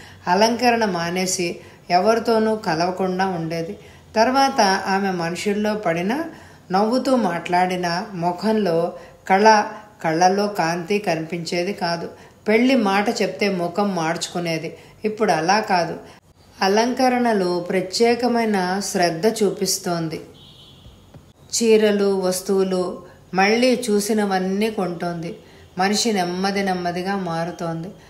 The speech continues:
భగవంతుడి దయ వల్ల ఆ అమ్మాయిలో పూర్తి మార్పు రావాలి. మళ్ళీ మునుపటిలాగా ఈ అమ్మాయి ఉండాలి అని అనుకుంది మనసులో ఆవిడ. "సౌదా,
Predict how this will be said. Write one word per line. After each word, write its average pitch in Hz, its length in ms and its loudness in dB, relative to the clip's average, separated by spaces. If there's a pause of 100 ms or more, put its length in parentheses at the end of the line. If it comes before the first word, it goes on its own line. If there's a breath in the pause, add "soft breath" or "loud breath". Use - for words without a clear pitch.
(240 loud breath)
భగవంతుడి 240 640 2
దయ 175 240 0
వల్ల 180 260 0
ఆ 175 140 0
అమ్మాయిలో 175 460 -2
పూర్తి 180 460 -4
మార్పు 165 480 -4
రావాలి. 165 600 -2 (440 loud breath)
మళ్ళీ 208 260 2
మునుపటిలాగా 180 1040 -2 (360 loud breath)
ఈ 196 80 2
అమ్మాయి 175 440 0
ఉండాలి 165 560 -2 (160)
అని 175 180 -4
అనుకుంది 170 720 -6 (260 loud breath)
మనసులో 175 480 -4
ఆవిడ. 160 360 -4 (420 loud breath)
"సౌదా, 160 640 -4